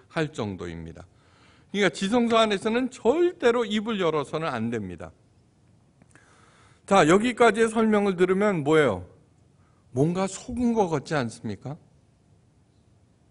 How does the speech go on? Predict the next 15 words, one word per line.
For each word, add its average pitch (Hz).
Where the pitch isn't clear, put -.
잘 123
따라오고는 170
계시죠? 127
예. 87
예를 196
들어 170
봅니다. 135
어떤 202
사람이 190
한 233
부족에게 170
찾아와서 151
자기는 202
전지전능한 185
존재라면서 147